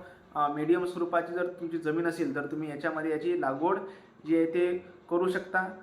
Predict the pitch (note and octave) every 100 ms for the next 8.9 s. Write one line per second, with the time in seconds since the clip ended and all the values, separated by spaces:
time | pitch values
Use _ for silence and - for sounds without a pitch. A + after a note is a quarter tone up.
0 | - - - E3+ F#3 F#3+ F#3+ F#3+ F#3+ F#3+
1 | F#3+ D#3+ D#3 D#3 - E3 F3 F#3 F#3 F#3
2 | F#3 F#3 D#3+ E3+ E3+ E3 F3+ D3+ D3+ E3
3 | E3 C#3+ D3 D3 - - - F3+ F3 F3+
4 | F3+ F3+ F3+ F3+ F#3+ F#3 - D3 F3+ F3+
5 | D3+ D#3+ E3 F3 D#3+ D#3 E3 F3 - -
6 | - C#3+ D3 D3 C#3+ C#3+ C#3+ F3+ F3 F3
7 | F3 F3 F3+ F3 F3 F3 D3+ D3 E3+ E3
8 | - C#3+ D#3 E3 D#3+ E3 D#3+ D3+